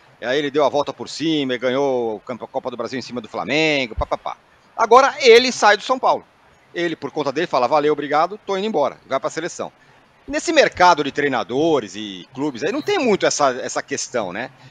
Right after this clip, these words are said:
É mais o torcedor que fica, "Ah, injusto, foi demitido injustamente". Porque o Dorival e todos os outros também, quando interessa pra ele, o cara mete o pé e acabou.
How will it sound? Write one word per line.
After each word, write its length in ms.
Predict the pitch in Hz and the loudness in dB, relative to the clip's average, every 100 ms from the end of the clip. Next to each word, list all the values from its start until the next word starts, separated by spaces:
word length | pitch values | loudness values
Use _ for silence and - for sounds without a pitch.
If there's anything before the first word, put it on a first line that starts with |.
| - | -4
É 80 | 180 | 2
mais 200 | 247 262 | 2 2
o 40 | |
torcedor 580 | - 285 294 160 175 185 | 0 0 2 2 2 0
que 80 | 180 | 0
fica, 580 | 151 - 165 196 160 120 | -4 2 6 8 6 2
"Ah, 80 | |
injusto, 880 | 156 127 123 190 196 147 - - 104 - _ - | -2 -8 -6 -4 -4 -6 -8 -12 -12 -16 _ -8
foi 100 | 175 | -4
demitido 400 | 180 160 175 170 | -2 -2 -4 -6
injustamente". 680 | 156 - 127 123 147 - - _ _ _ | -8 -4 -2 0 -4 -6 -14 _ _ _
Porque 220 | - 415 311 | -4 0 2
o 120 | 185 | 2
Dorival 680 | 240 240 - 151 202 139 113 | 4 4 6 6 8 6 0
e 60 | |
todos 300 | - 208 - | 0 0 0
os 140 | 123 - | -2 0
outros 240 | 208 - | 0 0
também, 460 | 349 262 214 208 - - - _ _ - | -4 -2 -2 -4 -10 -20 -20 _ _ -4
quando 380 | 240 240 165 | -2 0 0
interessa 480 | 156 160 143 151 156 | 0 0 2 2 2
pra 140 | 151 156 | -2 -2
ele, 100 | 247 | -2
o 40 | |
cara 240 | 294 294 285 | -4 -4 -4
mete 240 | 220 220 - | -2 -2 -2
o 40 | |
pé 200 | 180 208 | 0 0
e 40 | 254 | 0
acabou. 400 | 349 202 170 | -2 2 0